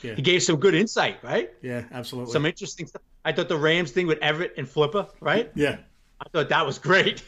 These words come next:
Speaker 1: Yeah,
Speaker 2: <laughs>
Speaker 1: and, and, and Art, Art Monk was a, was a
Speaker 2: Yeah.
Speaker 1: shock.
Speaker 2: Yeah, yeah. I thought Art Monk was a, I, I thought it'd be Jerry Rice, but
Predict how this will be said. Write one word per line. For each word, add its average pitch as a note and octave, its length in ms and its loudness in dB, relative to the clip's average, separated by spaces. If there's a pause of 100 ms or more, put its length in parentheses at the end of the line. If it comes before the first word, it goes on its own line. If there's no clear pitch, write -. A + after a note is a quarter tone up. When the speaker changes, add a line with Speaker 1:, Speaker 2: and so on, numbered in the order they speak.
Speaker 1:
Yeah, D3 200 4
Speaker 2:
<laughs> A#3+ 140 4
Speaker 1:
and, A3 100 8
and, A3+ 240 4
and G#3 180 4
Art, A#3+ 280 2
Art A3+ 220 2
Monk A3+ 260 0 (180)
was D#3+ 200 -6
a, D3+ 280 -2 (140)
was D#3+ 140 -6
a - 20 -6
Speaker 2:
Yeah. C3 60 -6
Speaker 1:
shock. D3 340 -2 (540)
Speaker 2:
Yeah, D3+ 240 -10 (200)
yeah. B2 240 -6
I A#2 100 -10
thought B2+ 200 0
Art C3 180 0
Monk D3+ 300 2
was C#3+ 160 -4
a, D3+ 60 2 (180)
I, A#2+ 360 -4
I C#3+ 40 4
thought D#3+ 160 4
it'd D#3+ 140 6
be D3 80 0
Jerry D#3+ 260 4
Rice, D#3+ 320 0
but C3 240 -8